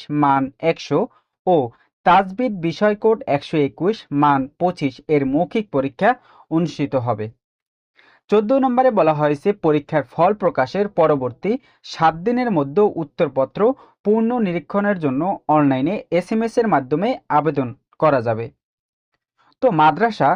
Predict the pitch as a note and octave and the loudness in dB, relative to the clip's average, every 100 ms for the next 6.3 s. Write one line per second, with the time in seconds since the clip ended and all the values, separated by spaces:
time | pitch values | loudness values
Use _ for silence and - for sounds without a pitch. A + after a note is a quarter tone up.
0 | - _ _ _ _ _ F3 C#4 B3+ - | -2 _ _ _ _ _ 0 2 0 -2
1 | C4+ G3 D#3+ D3 G3 - A3 A3 G#3+ - | -8 0 0 2 0 2 2 2 0 -10
2 | - _ - D3 C#3+ D3 C#3 E3+ G#3+ G#3 | -16 _ -6 -2 0 -2 -2 -4 -4 -4
3 | C3+ D#3 - _ - G3+ A#3+ A3+ D#3+ A#2+ | -2 -4 -10 _ -4 -4 -2 -4 -6 -4
4 | E3+ C#4 - _ _ _ - F3 F3+ - | -4 -4 -8 _ _ _ -8 -8 -8 -8
5 | B3 A3 - D#3+ D#3 D#3 - D3+ F#3+ F#3+ | -8 -6 -4 -2 -2 -4 -6 -2 -2 -2
6 | D3 A#2+ | -6 -4